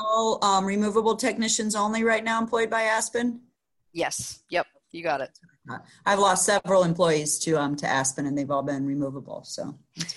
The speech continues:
Speaker 2: Yes, exactly. We outsource all of our crown and bridge stuff, as well as our, uh, metal frameworks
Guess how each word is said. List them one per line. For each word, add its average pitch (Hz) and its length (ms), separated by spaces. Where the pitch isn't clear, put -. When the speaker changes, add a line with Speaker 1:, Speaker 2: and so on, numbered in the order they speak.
Speaker 2:
Yes, 165 440
exactly. 170 560
We 170 180
outsource 202 520
all 185 120
of 180 80
our 180 180
crown 175 260
and 170 120
bridge 170 220
stuff, 165 400
as 170 180
well 175 260
as 170 220
our, 151 540
uh, 139 300
metal 165 300
frameworks 220 800